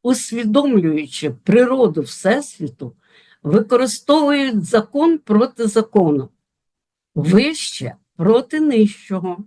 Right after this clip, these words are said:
та за допомогою мистецтва алхімії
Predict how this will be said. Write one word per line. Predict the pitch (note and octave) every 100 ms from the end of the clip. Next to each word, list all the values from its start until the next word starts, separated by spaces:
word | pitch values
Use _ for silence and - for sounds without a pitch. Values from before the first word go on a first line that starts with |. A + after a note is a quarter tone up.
| _ _ _ _ _ _ _ _ _
та | G3 G3+
за | D#3+ F#3+
допомогою | F3+ - A#3+ B3 B3+ G3+ F#3+ F3+
мистецтва | F3 G#3 - - G#3+ E3+ - - D3+ C3+ -
алхімії | D#3+ B2+ - G3+ C#4 D#4+ F3+ B2